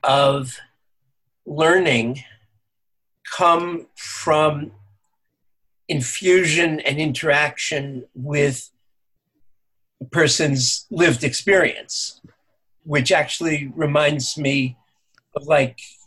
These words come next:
Lev Vygotsky's idea that learning takes place in the zone of, I'm blanking on the word, but it's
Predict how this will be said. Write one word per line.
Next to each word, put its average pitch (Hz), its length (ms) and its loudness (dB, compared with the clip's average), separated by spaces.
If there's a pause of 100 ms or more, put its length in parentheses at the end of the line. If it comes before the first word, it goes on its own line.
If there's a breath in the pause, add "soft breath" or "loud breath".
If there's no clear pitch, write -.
(160)
Lev 151 240 2
Vygotsky's 143 840 0
idea 131 560 0 (640)
that 131 360 2 (800)
learning 156 520 0
takes 135 340 -2
place - 720 -2 (760)
in 143 160 -2
the 139 100 2
zone 147 520 2 (120)
of, 131 420 0 (1120)
I'm 135 120 -10
blanking 143 440 0
on 131 80 0
the 127 80 -2
word, 131 440 2
but 135 100 2
it's - 420 -4